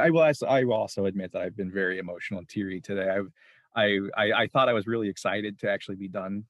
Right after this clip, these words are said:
thinking about this movie and talking about this movie. And then all day I have been a mess.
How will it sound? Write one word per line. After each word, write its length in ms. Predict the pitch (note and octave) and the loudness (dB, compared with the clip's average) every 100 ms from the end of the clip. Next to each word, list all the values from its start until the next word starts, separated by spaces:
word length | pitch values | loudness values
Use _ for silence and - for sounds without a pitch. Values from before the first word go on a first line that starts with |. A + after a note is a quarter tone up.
| _ - | _ -6
thinking 300 | G2+ G#2+ G#2+ | -4 -4 -4
about 240 | A2 A2 | -4 -4
this 160 | A2+ - | -8 -8
movie 180 | A2 G2+ | -8 -8
and 80 | |
talking 320 | - F2 - A2 | -10 -14 -12 -12
about 180 | G#2+ | -10
this 160 | - - | -12 -10
movie. 220 | A2+ A2 | -8 -6
And 100 | G#2+ | -6
then 120 | G2+ - | -6 -6
all 280 | G2+ G2 G2 | -6 -6 -6
day 320 | G#2 G2 F#2+ | -6 -6 -6
I 120 | F#2+ | -8
have 120 | F#2 | -8
been 120 | G2 F2 | -10 -12
a 40 | |
mess. 500 | F2+ G2 G2 - - | -8 -8 -8 -10 -18